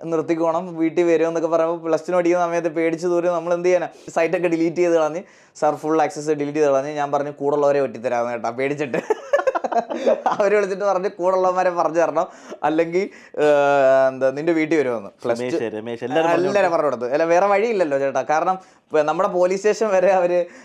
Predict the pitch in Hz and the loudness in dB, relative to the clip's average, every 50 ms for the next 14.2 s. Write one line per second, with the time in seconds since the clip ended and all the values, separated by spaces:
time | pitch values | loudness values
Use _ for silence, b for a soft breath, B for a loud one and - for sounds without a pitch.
0 | B - 135 147 151 151 151 147 147 147 143 139 139 147 160 160 202 196 185 180 | B -2 2 2 4 4 4 4 4 4 4 4 2 2 0 0 2 0 2 2
1 | 165 170 165 170 165 185 180 180 175 180 175 170 160 160 156 156 156 160 165 160 | 2 2 2 2 2 0 -2 -2 -2 -2 0 2 2 2 2 2 2 0 0 0
2 | 156 147 156 160 165 160 156 160 160 156 151 147 151 156 156 165 147 156 143 151 | 2 2 4 4 4 2 2 2 2 2 2 2 0 0 0 0 -2 0 0 2
3 | 147 143 143 147 156 151 147 147 156 156 147 151 160 165 156 151 143 131 127 110 | 0 0 0 -2 -2 -4 -2 -2 -2 -2 -2 0 2 2 2 2 0 -2 -4 -4
4 | 110 110 123 117 143 139 135 127 - 123 131 139 123 120 - - 131 123 117 120 | -6 -6 -6 -6 -6 -8 -8 -8 -10 -10 -10 -10 -12 -14 -14 -14 -16 -16 -14 -16
5 | 131 139 _ _ _ _ _ _ _ - 208 214 220 220 214 196 202 233 226 233 | -18 -20 _ _ _ _ _ _ _ -8 -6 -2 0 0 0 2 2 2 2 2
6 | 254 254 240 240 240 233 - 269 254 226 185 151 139 135 139 139 180 170 165 180 | 2 0 0 0 -2 0 2 2 2 2 2 2 2 2 0 0 0 2 2 2
7 | 196 214 220 214 190 175 185 202 220 240 240 240 247 202 180 185 190 185 180 190 | 2 2 2 2 0 0 0 0 0 0 2 2 2 0 0 0 -2 -2 -2 -2
8 | 214 214 220 226 220 - - - - - 147 - - 175 180 190 196 196 233 254 | -4 -2 -2 -4 -6 -8 -14 -20 -20 -18 -14 -4 0 2 2 2 2 2 2 2
9 | 254 247 254 220 226 220 220 208 208 190 196 190 180 170 165 160 160 160 180 196 | 4 2 4 4 2 2 4 2 0 0 2 2 2 2 2 2 2 2 2 2
10 | 214 214 208 196 185 185 190 190 226 240 233 220 202 190 175 151 143 143 147 160 | 0 -2 -2 -2 -2 -2 0 0 0 0 2 2 2 2 2 2 2 0 0 0
11 | 175 175 180 202 190 - 180 175 175 - 220 202 180 185 185 214 233 226 214 190 | 0 0 0 0 0 -2 -2 -4 0 -2 -2 -2 -2 -2 0 0 0 0 2 0
12 | 170 151 143 120 113 110 - b b b b b b _ - - - 160 165 180 | 0 0 0 -2 -4 -6 -8 b b b b b b _ -10 -2 0 0 0 0
13 | 175 190 233 247 247 254 220 220 214 208 202 196 190 185 190 190 180 190 208 208 | 0 0 0 2 2 2 2 2 2 2 2 0 0 0 -2 -2 -2 -2 -2 -4
14 | 202 202 208 208 | -4 -6 -6 -4